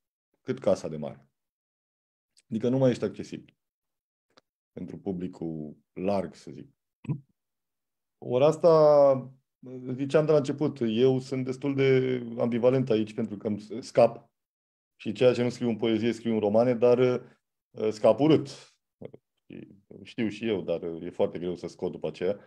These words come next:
Um, sfatul pe care mi l-aș da mie ar fi să nu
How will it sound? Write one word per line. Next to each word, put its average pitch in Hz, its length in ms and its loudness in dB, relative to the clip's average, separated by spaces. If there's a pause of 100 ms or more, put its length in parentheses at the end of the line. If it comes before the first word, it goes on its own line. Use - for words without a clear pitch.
(540)
Um, 104 680 -2 (1500)
sfatul 143 380 4
pe 143 60 4
care 131 140 6
mi 131 100 4
l-aș 120 200 6
da 143 200 4
mie 139 320 2
ar 151 100 4
fi 151 160 -8
să 151 220 -4
nu 151 440 -2